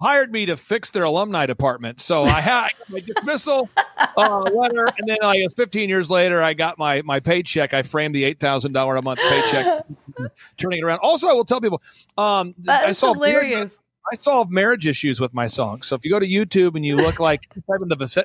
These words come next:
Speaker 1: the, the, uh, the vasectomy song, we have five kids. My wife wanted to have a vasectomy, and I'm like, "I will not." And so I wrote a song about that. Uh, also wrote a song about the brown van. My H O A wanted me to get rid of my brown van 'cause it didn't have a door.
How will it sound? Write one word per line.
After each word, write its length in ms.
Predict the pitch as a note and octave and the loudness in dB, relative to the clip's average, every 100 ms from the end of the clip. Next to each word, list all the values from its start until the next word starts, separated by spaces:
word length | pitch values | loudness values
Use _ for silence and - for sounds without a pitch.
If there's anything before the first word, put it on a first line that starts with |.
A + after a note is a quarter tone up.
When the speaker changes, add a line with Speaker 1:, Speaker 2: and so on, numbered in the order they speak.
| - | -2
Speaker 1:
the, 80 | E3+ C#3+ | -8 -2
the, 200 | D3 C3+ | 2 2
uh, 100 | A#2+ - - | 2 -4 -6
the 60 | D3 | -4
vasectomy 580 | C#3+ G#3 G#3 G#3+ G#3+ | -2 -2 -2 -2 -2
song, 240 | F#3+ G#3+ G#3+ | 0 0 2
we 80 | G#3 | 0
have 100 | - | 0
five 240 | A3 G3 | 0 0
kids. 260 | - G#3+ E3+ | 0 -2 2
My 120 | D3 | 2
wife 280 | - G3 - | 4 2 -2
wanted 180 | F3+ - | -4 -4
to 80 | D#3+ | -6
have 120 | E3+ | -6
a 20 | D3+ | -4
vasectomy, 360 | C#3+ A3+ - F#3 | -4 -4 -2 -4
and 80 | E3 | -2
I'm 80 | |
like, 160 | D#3+ - C#4+ - A#3 | -2 -2 -8 -8 -2
"I 100 | F#3+ | -2
will 180 | F3+ D3+ | 0 -2
not." 260 | C3+ G3 A3 B3 _ _ _ _ F3 | 0 2 2 0 _ _ _ _ -2
And 140 | F3+ | -2
so 120 | F3+ | 0
I 60 | G3 | 0
wrote 140 | F#3+ G#3 | 2 0
a 60 | |
song 240 | - G3+ G3 | 0 0 2
about 220 | F3+ D#3 | 0 2
that. 440 | F3+ E3+ F3 - - | 2 2 0 -6 -4
Uh, 80 | E3 | 0
also 320 | G3+ A3+ B3 | 2 2 2
wrote 140 | A#3 | 0
a 40 | G3 | 0
song 160 | G#3+ | -2
about 140 | F#3+ E3 | -2 -2
the 80 | |
brown 380 | C#3 E3+ G#3 A3+ | -2 0 0 0
van. 240 | D#3 C3+ C3+ | 0 0 -2
My 100 | D3+ | -2
H 280 | F3+ B3 G3 | -2 0 0
O 120 | F3+ | 2
A 120 | F#3+ | 2
wanted 240 | E3+ D3+ D3+ | 2 0 -2
me 80 | |
to 80 | D3 | -2
get 120 | C#3+ F3 | -2 -4
rid 100 | D#3+ | -2
of 60 | |
my 100 | D3 | -2
brown 300 | C3 D#3 F3 | 0 -2 -2
van 120 | D#3 | -2
'cause 120 | C3+ D3 | -2 -4
it 40 | |
didn't 140 | F#3 | -2
have 100 | E3+ | -4
a 40 | C#3 | -2
door. 420 | C#3 D#3 A3 | 0 2 2